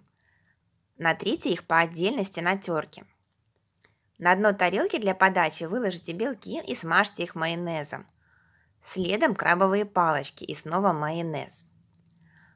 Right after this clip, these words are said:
Распределите лук. И натрите сверху немного замороженного сливочного масла.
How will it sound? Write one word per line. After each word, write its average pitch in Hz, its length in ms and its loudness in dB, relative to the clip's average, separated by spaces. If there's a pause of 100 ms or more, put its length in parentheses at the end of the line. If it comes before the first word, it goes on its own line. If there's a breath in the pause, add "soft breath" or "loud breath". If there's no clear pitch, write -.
Распределите 175 840 0
лук. 160 420 -2 (1300 soft breath)
И 247 120 -2
натрите 254 500 2
сверху 196 460 0
немного 175 500 0
замороженного 175 800 2
сливочного 170 680 -2
масла. 175 520 -2